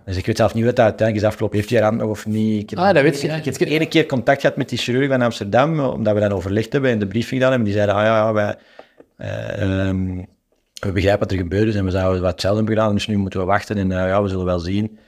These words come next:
Speaker 1: En, ehm, ja, dat
Speaker 2: Met die dossiers en, ja,
Speaker 1: ik heb dat, die hadden mij gezegd, "Ja, we gaan je op de hoogte houden," maar ik heb die dan nooit meer gehoord.
Speaker 2: Ja.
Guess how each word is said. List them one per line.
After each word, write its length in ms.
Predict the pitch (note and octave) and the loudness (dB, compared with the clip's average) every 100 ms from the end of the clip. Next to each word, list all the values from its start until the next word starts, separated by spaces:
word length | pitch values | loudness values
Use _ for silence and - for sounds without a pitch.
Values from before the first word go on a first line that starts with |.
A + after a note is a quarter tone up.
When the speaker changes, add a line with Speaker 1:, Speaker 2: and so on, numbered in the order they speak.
| _ _ _ | _ _ _
Speaker 1:
En, 200 | - F#2 | -8 -6
ehm, 340 | F2+ F#2 F#2 F2+ | -4 -4 -4 -4
ja, 140 | G2 | 0
dat 220 | A2+ G#2+ - - _ | 2 2 -2 -20 _
Speaker 2:
Met 140 | - A#2+ | -4 -2
die 100 | G#2+ | 0
dossiers 640 | A2 G2+ - A#2+ A#2+ G#2+ | 0 -2 -2 -2 0 0
en, 260 | G2+ G2 G2+ | 0 -2 0
ja, 160 | G2+ | 0
Speaker 1:
ik 140 | G2+ G2+ | 0 0
heb 100 | A#2+ | 2
dat, 140 | A2 - C#3+ A#2 | 2 0 -12 0
die 80 | |
hadden 180 | A#2 A2+ | 2 2
mij 140 | G#2+ G#2 | 2 0
gezegd, 220 | G#2 B2 | -2 2
"Ja, 120 | C#3 | 4
we 40 | C3 | 4
gaan 80 | A#2 | 2
je 60 | |
op 80 | G2+ | 2
de 60 | G#2 | 0
hoogte 200 | A2+ B2 | 0 0
houden," 120 | A#2+ | 0
maar 80 | G#2 | 0
ik 40 | |
heb 80 | - | -2
die 100 | G2 | -2
dan 100 | F#2 | -2
nooit 160 | F2+ F#2+ | -2 -4
meer 160 | G2 | -4
gehoord. 420 | F2 F#2 F#2 - - _ _ _ | -2 -2 -4 -8 -18 _ _ _
Speaker 2:
Ja. 260 | - G#2 | -2 -2